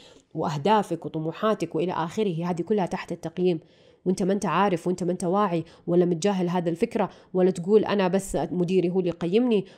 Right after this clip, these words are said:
ولا أبوي وأمي إذا شافوا إنه أنا تمام فأنا أموري تمام". فوالله أنت هنا ألقيت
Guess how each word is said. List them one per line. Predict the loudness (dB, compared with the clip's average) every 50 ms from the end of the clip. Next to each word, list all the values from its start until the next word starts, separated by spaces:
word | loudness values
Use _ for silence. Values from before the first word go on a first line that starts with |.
| -12 -4
ولا | 0 2 4 4 4
أبوي | 2 2 2 2 4 4
وأمي | 2 2 2 2 2 2
إذا | 2 0
شافوا | -2 -2 -4 -2 -2 -2
إنه | -2 -2 -2
أنا | -2 -2
تمام | -2 -2 0 0 0 -2
فأنا | -2 -4 -4 -4 -2
أموري | -2 -2 -2 -2 -2 -2
تمام". | -4 -2 0 0 0 0 -2 -8 -20 -20 -20 _
فوالله | _ -2 -2 0 0 0 0
أنت | -2 -4 -4
هنا | -4 -4 -4 -4
ألقيت | -6 -8 -8 -10 -10